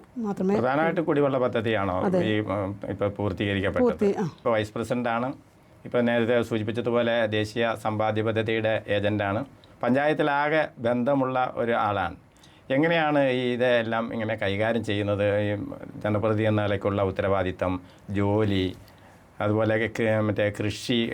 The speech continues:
Speaker 2: ഒക്കെ ഉണ്ടെന്ന് തോന്നുന്നു. കൃഷി, വ്യവസായം, പല മേഖലകളിലും, ആം, പ്രാവീണ്യമുണ്ട്, പല മേഖലകളിലും ഇടപെടുന്നുണ്ട്. എന്നാലും എല്ലാ കാര്യങ്ങളും, ആം, വളരെ കൃത്യമായി ചെയ്യാനും കഴിയുന്നുണ്ട്. എങ്ങനെയാണ് ഇതൊക്കെ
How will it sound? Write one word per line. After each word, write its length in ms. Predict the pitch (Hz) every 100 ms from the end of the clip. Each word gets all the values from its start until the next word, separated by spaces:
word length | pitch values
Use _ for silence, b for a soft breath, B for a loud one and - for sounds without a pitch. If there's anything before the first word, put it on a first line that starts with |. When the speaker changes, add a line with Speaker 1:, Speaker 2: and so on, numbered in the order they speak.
| 110
Speaker 2:
ഒക്കെ 140 | 107
ഉണ്ടെന്ന് 380 | 113 107 101 101
തോന്നുന്നു. 360 | 95 95 95 98
കൃഷി, 440 | 95 - 98 98 -
വ്യവസായം, 720 | 107 110 110 107 101 95 - - -
പല 180 | 139 170
മേഖലകളിലും, 840 | 151 139 135 135 131 131 127 - -
ആം, 560 | 113 110 107 104 95 - - b b -
പ്രാവീണ്യമുണ്ട്, 760 | 117 120 127 135 131 127 143 -
പല 160 | 117 123
മേഖലകളിലും 640 | 123 120 123 123 123 123
ഇടപെടുന്നുണ്ട്. 600 | 110 117 120 123 120 120 131 b b b b 123
എന്നാലും 380 | 139 156 160
എല്ലാ 220 | 143 147 160
കാര്യങ്ങളും, 640 | 151 131 131 131 131 131 -
ആം, 640 | 113 113 113 110 110 - -
വളരെ 300 | 117 123 135
കൃത്യമായി 720 | 131 110 - 147 123 120 117 - -
ചെയ്യാനും 420 | 113 117 135 139
കഴിയുന്നുണ്ട്. 360 | 110 101 95 104
എങ്ങനെയാണ് 440 | 143 156 131 107
ഇതൊക്കെ 540 | 98 95 92 98 92